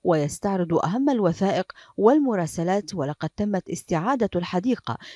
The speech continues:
لتكون الحديقة معلمًا ثقافيًا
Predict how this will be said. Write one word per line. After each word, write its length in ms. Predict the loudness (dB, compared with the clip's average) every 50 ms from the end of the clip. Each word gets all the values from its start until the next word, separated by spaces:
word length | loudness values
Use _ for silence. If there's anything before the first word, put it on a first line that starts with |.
| -12 -6
لتكون 460 | -4 -2 0 0 0 2 2 2 2 2
الحديقة 760 | 0 -2 -2 -2 -2 -2 -2 -6 -4 -4 -4 -2 0 -2
معلمًا 520 | 0 0 -2 -2 0 0 0 2 2 0 0 -2
ثقافيًا 680 | -4 -2 -2 -2 -2 0 0 2 4 4 4 2